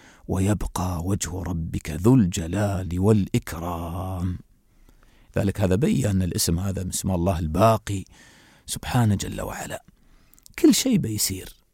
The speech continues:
مهما طالت الدنيا، مهما تمتعت بملذاتك بشهواتك، كل شيء بينتهي، ما بيبقى لك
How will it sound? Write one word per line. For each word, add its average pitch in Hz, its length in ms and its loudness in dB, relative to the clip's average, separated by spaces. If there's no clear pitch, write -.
مهما 190 380 8
طالت 107 400 0
الدنيا، - 480 -8
مهما 165 320 10
تمتعت - 720 0
بملذاتك 95 1000 2
بشهواتك، 107 960 0
كل 107 180 2
شيء 139 400 0
بينتهي، 90 600 -4
ما 107 220 6
بيبقى 95 560 2
لك 127 260 -2